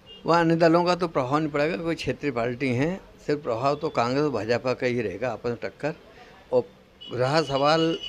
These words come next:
पन्द्रह महीने की सरकार और साढ़े चार साल की सरकार, बहुत अंतर है। कारण उसका कि उनको मौका नहीं मिला तो वो कोई काम नहीं कर पाए, इनको मौका मिला, इन्होंने काम किया। जनता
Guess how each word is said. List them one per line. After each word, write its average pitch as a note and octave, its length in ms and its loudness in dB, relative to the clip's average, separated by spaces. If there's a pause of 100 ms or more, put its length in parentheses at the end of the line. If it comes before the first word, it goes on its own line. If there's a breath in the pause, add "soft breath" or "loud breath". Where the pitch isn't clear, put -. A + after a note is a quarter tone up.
(360)
पन्द्रह B2+ 260 2
महीने C#3+ 260 2
की C#3+ 80 0
सरकार D3+ 400 -2
और E3 220 0 (440)
साढ़े A#2 180 0
चार A2+ 220 0
साल G#2 180 -2
की G2 60 -8
सरकार, F2+ 320 -16 (760)
बहुत A#2+ 200 -6
अंतर F#2 300 -10
है। D#2+ 100 -18 (1300)
कारण C3 280 -2
उसका D#3 360 -6 (320)
कि C3+ 80 -6
उनको B2+ 200 -4
मौका C3+ 260 0
नहीं D3 120 0
मिला D3+ 180 2
तो D3 200 0
वो D3 80 0
कोई D3+ 320 0 (180)
काम D#3+ 160 0
नहीं F3 140 -2
कर D3+ 100 2
पाए, B2+ 260 -6 (400 soft breath)
इनको D3 220 2
मौका D3 300 2
मिला, D#3 200 0
इन्होंने C#3+ 160 0
काम C#3 260 -2
किया। C3+ 360 -2 (580 soft breath)
जनता C#3 600 -2